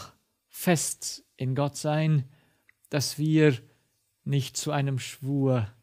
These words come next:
greifen müssen. Wir können das Ja als Ja stehen lassen und das Nein als Nein.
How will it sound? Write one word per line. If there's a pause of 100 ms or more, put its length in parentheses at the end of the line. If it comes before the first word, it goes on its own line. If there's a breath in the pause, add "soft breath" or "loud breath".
greifen
müssen. (1700)
Wir
können
das
Ja (120)
als
Ja
stehen
lassen (640)
und
das
Nein (400)
als
Nein.